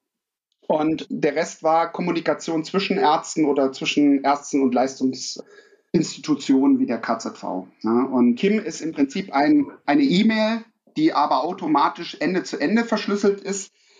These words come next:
die eine doppelte Verschlüsselung hat, nämlich eine inhaltliche In-, Verschlüsselung und eine Transportverschlüsselung.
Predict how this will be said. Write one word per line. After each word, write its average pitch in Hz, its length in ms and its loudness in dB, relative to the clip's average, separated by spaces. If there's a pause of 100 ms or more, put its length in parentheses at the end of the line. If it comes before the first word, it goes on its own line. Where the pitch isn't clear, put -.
(300)
die 139 180 -2
eine 160 120 4
doppelte 277 380 -2
Verschlüsselung 220 580 -2
hat, 196 200 0
nämlich 165 320 -4
eine 127 280 0 (540)
inhaltliche 233 540 0
In-, 202 160 -4
Verschlüsselung 196 640 -4
und 196 240 0
eine 151 220 -4
Transportverschlüsselung. 123 1120 -6